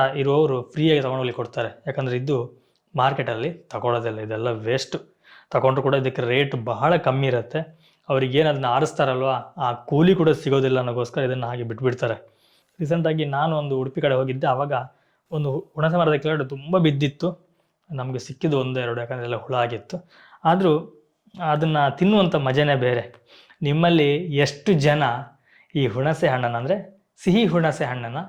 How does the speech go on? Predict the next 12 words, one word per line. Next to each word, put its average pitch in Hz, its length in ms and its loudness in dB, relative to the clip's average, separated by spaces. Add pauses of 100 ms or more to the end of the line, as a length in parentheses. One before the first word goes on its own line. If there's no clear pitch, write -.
(140)
ತಿಂದಿದ್ದೀರಿ 180 380 2
ಅನ್ನೋದನ್ನ 131 220 -4
ನಂಗೆ 127 120 -10
ಕಾಮೆಂಟಲ್ಲಿ 120 380 -6
ತಿಳಿಸಿ. - 480 -10 (960)
ಓಕೆ, 175 120 4
ನಾ 147 100 6
ಇದನ್ನ 143 180 4
ಈಗ 139 100 2
ಓಪನ್ 160 300 6
ಮಾಡಿ 147 140 4
ತೋರಿಸ್ತೀನಿ. 135 640 -4